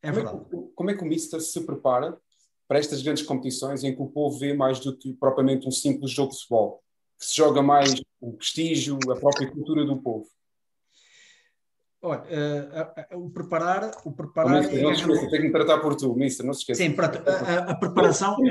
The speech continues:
Speaker 1: a pre-, <laughs> isto é a força do hábito. A, a preparação tem muito a ver com aquilo que nós, eh,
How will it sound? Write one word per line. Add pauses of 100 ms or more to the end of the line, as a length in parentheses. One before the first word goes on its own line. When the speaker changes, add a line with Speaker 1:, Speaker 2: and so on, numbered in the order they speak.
(120)
Speaker 1:
a
pre-,
<laughs>
isto
é
a
força
do
hábito. (640)
A,
a
preparação
tem
muito
a
ver (180)
com
aquilo
que
nós,
eh,